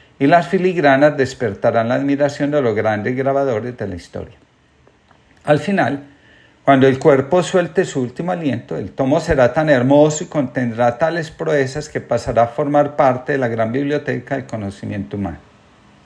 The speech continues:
En la contemplación, dice Thomas Merton, en lugar de excluir, incluimos a todos de una manera diferente desde el silencio.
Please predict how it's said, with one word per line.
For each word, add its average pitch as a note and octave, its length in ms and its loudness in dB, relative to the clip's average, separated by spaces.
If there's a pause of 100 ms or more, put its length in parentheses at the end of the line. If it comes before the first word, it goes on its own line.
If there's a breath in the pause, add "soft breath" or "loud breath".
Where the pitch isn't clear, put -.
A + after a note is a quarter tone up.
(1200 soft breath)
En C3 80 2
la C3+ 120 6
contemplación, C#3+ 800 2
dice - 280 -4
Thomas C3 360 -4
Merton, - 340 -6 (680 soft breath)
en B2+ 100 0
lugar B2+ 400 4
de E3 140 0
excluir, D#3+ 720 -4
incluimos A#2+ 760 -4
a C3 160 -2
todos D3 340 2
de C3 60 -4
una A#2 160 -4
manera A#2 380 -2
diferente C#3 540 -2
desde A2+ 260 -6
el G2 80 -10
silencio. F#2 500 -10